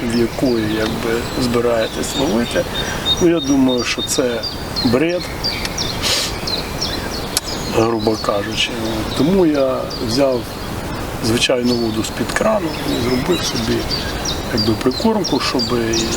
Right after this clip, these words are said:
руки не марати на воді, бо, якби, ви знаєте, ну,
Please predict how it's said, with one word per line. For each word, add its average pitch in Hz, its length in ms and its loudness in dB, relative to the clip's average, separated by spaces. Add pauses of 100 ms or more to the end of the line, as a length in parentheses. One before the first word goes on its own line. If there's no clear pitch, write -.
(880)
руки 202 280 0
не 175 120 2
марати 170 440 0
на 147 120 -2
воді, 139 380 0
бо, 127 60 0
якби, 123 1000 -2 (560)
ви 120 160 0
знаєте, 110 680 -2 (960)
ну, 131 80 -2